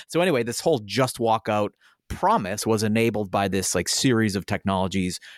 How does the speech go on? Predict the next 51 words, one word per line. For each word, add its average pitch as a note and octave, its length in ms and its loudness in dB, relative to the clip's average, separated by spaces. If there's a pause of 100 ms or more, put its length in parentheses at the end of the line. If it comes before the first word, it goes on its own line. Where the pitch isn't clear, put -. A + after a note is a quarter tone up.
Again, G#2 340 0
ceiling C3 300 0
mounted A2+ 260 -2
cameras, C#3 420 0
shelf A2+ 240 -2
sensors, G2 720 0 (180)
all G2 200 0
sort G2+ 220 -2
of F2+ 60 -4
came F#2 200 -2
together. E2+ 380 -2 (320)
So B2 160 0
what C3 240 0
they've A#3 180 0
done B2 340 0
this A#2 280 0
week, C#2 220 -6
that's D3+ 180 -2
all D#3+ 140 2
just D2+ 200 0
background. E2+ 440 -4
What A2 140 -2
they've E3 120 2
done B2+ 240 2 (100)
this C3 240 -2
week F#2+ 280 -2
is F#2 180 -4
they've G2 200 -4 (120)
added B2+ 480 -2 (480)
R C3+ 220 2
F B2 180 -2
I A2 140 0
D A2 400 0 (160)
to A2+ 100 -2
the G2 80 0
mix. - 300 -6
So G2+ 100 0
R A#2+ 140 2
F C3 160 -4
I A2+ 140 0
D, G#2 340 -2 (340)
um, G#2 320 -2
they're G2 120 -2
small A2 340 -2
tags. D3 480 -2
It F2+ 80 -8
stands G2+ 300 -4
for G2 140 0
radio G2 360 0
frequency G2+ 500 -2
identification A#2 880 -2